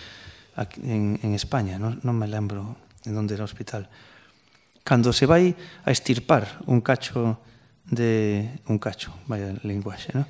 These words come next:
<laughs> Un trozo. Parezco Aníbal Lecter comendolle a cabeza a outro.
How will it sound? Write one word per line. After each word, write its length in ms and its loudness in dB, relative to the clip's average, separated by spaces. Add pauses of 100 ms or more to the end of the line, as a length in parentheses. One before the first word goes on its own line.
(120)
<laughs> 1400 -4
Un 120 8
trozo. 400 -2 (1160)
Parezco 420 4
Aníbal 480 6
Lecter 400 0
comendolle 440 4
a 40 -6
cabeza 400 4
a 120 4
outro. 280 4